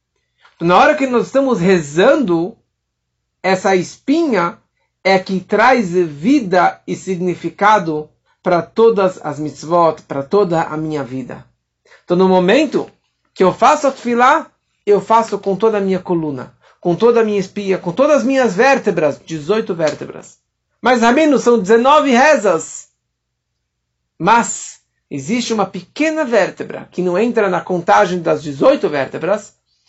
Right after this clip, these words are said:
que é na base da coluna, que é chamado o Etzem Luz.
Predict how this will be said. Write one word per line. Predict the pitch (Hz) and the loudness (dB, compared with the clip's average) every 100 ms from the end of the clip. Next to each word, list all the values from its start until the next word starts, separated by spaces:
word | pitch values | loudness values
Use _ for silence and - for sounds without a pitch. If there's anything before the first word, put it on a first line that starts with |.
| _ _ _ | _ _ _
que | - | 2
é | 185 180 _ _ | 2 2 _ _
na | 165 170 170 | -4 -2 -2
base | 135 170 214 302 180 156 110 _ _ _ - | 0 4 6 4 2 -2 -4 _ _ _ -6
da | 160 | -2
coluna, | 165 170 151 147 165 330 _ _ _ _ _ _ _ _ _ | -2 -2 -2 -4 -4 -6 _ _ _ _ _ _ _ _ _
que | - 170 | -10 -8
é | 175 160 | -4 -4
chamado | 180 165 208 214 180 175 | -2 0 2 2 0 0
o | 170 180 | 2 2
Etzem | 185 190 160 | 2 -2 -4
Luz. | 139 127 - - - | -4 -8 -10 -20 -20